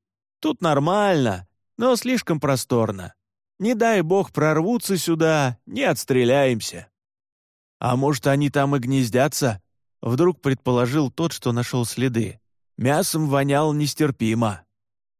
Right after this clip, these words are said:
«Да ну тебя, еще скажи, в холодильнике его хранят и супы варят». Раздался хохот. Томас криво улыбнулся.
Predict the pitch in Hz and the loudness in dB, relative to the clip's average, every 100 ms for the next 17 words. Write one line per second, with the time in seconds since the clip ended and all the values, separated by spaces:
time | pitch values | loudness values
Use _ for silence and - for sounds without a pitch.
0 | _ - 139 165 165 165 156 147 127 110 | _ -2 2 2 2 2 2 0 -2 -2
1 | 104 95 127 139 202 185 180 180 185 151 | -4 -4 -4 0 0 2 2 4 2 0
2 | - 170 190 170 151 127 117 - 120 123 | 0 4 4 4 2 2 -2 0 2 2
3 | 123 135 143 170 190 - - _ _ - | 2 2 0 2 0 0 -4 _ _ -2
4 | 196 - 220 143 139 131 123 120 117 110 | 0 2 0 2 2 4 2 2 0 -2
5 | _ _ _ _ _ _ _ _ _ 127 | _ _ _ _ _ _ _ _ _ 0
6 | 151 151 185 156 151 135 123 120 104 107 | 0 2 0 0 -4 -2 0 0 0 -6
7 | - _ _ _ _ _ - - 156 160 | -6 _ _ _ _ _ -6 -4 -2 -2
8 | 143 - 131 131 147 135 123 117 107 113 | -4 -4 -2 -2 0 0 0 -2 -2 -2
9 | 113 110 - 98 113 | 0 -2 -6 -10 -12